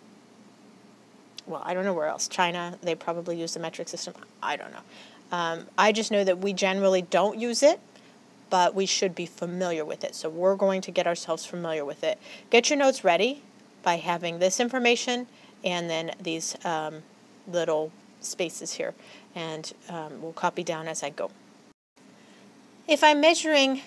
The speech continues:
in the metric system length, how far something is or how tall something is, I would use a meter. And a meter is about the size of what you're familiar with as a yard.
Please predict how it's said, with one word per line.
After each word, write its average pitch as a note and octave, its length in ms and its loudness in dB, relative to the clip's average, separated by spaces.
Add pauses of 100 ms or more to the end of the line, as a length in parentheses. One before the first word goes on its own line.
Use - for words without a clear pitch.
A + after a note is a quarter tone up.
(120)
in A3+ 160 0
the G#3+ 80 2
metric G#3+ 400 0
system F#3+ 420 0 (160)
length, G3+ 720 0 (140)
how F3+ 100 2
far E3+ 400 2
something E3+ 540 -8
is E3 560 -2
or E3+ 140 -6
how E3 280 -2
tall E3 420 2
something F3+ 520 -6
is, A#3 340 4 (420)
I G3 140 6
would G#3 140 6
use G3+ 180 -2
a - 20 0
meter. F#3+ 580 -2 (380)
And F3 140 -6
a F3 60 -4
meter F#3+ 580 2 (240)
is C4 140 4
about A#3 340 6
the A#3+ 80 2
size F#3+ 380 2
of E3 160 -4
what F3+ 120 0
you're F#3 140 0
familiar E3+ 340 -4
with D#3+ 160 -2
as D3+ 160 -2
a D#3+ 60 -6
yard. D#3 480 -6